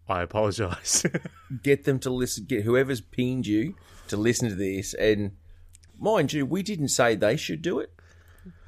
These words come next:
Speaker 2: Maybe they
Speaker 1: Th-, this is true, but look, if I hear someone talking about doing something, most of the time I think,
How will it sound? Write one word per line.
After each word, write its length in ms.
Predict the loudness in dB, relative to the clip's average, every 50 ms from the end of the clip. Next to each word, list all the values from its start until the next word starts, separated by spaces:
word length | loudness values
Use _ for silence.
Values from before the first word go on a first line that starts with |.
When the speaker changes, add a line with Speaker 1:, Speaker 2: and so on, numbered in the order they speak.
| -20 -20 -20 -18 -6
Speaker 2:
Maybe 360 | 0 2 4 4 4 4 2
they 220 | 4 4 4 4 4
Speaker 1:
Th-, 220 | 4 4 4 2
this 260 | 0 0 0 0 0
is 120 | -2 -4 -6
true, 300 | -4 -4 -2 -2 0 2
but 160 | 2 2 4
look, 240 | 4 2 2 2 0
if 140 | 0 2
I 160 | 2 4 4 4
hear 120 | 2 0
someone 320 | 0 -2 -4 -4 -6 -6
talking 300 | -6 -4 -4 -4 -4 -4
about 240 | -4 -4 -4 -4 -4
doing 240 | -2 -4 -2 -4 -4
something, 380 | -4 -4 -4 -4 -4 -8 -8 -8
most 300 | -4 -2 -2 -2 -2 -2
of 80 | -4 -4
the 40 | -4
time 200 | -4 -4 -2 -2
I 40 | -4
think, 180 | -4 -4 -6